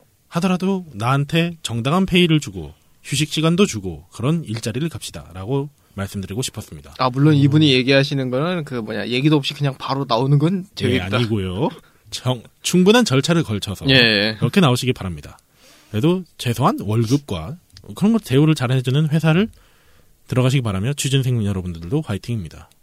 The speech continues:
Speaker 3: 음, 이거 굉장히 좋은 얘기긴 해요.
Speaker 2: 그쵸.
Speaker 3: 그,
Speaker 1: 네.
Speaker 3: 그냥 흘려보내기 굉장히 좀 아까운 얘기죠. 사실 저도 뭐 그렇게 따지면 지금 이직을 굉장히 열심히 준비하는 단계다 보니까
Speaker 1: 네.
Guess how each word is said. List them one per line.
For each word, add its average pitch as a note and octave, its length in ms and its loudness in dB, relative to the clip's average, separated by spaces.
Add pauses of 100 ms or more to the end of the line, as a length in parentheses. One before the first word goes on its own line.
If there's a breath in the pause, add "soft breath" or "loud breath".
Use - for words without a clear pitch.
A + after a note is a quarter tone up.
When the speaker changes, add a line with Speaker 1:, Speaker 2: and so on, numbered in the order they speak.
(120)
Speaker 3:
음, A#2+ 300 -2
이거 D3 180 -6
굉장히 D3 340 -6
좋은 C#3 320 0
얘기긴 A#2 340 -2
해요. A#2+ 260 -6
Speaker 2:
그쵸. C#3+ 220 -8
Speaker 3:
그, A2+ 140 0
Speaker 1:
네. A2 60 0 (240 loud breath)
Speaker 3:
그냥 G#3+ 300 6
흘려보내기 G#3 580 2
굉장히 C#3 380 0
좀 C#3 240 -6
아까운 E3+ 440 2
얘기죠. G#2 500 -6
사실 G#3+ 320 -2
저도 F#3 260 2
뭐 F#3+ 140 2
그렇게 D#3+ 200 -6
따지면 E3 460 -2 (460 loud breath)
지금 C#3+ 320 0
이직을 D3 400 0
굉장히 C3 340 0
열심히 A#2 280 0
준비하는 A#2+ 400 2
단계다 G#2 440 -2
보니까 F#2+ 400 -6
Speaker 1:
네. G2 220 -8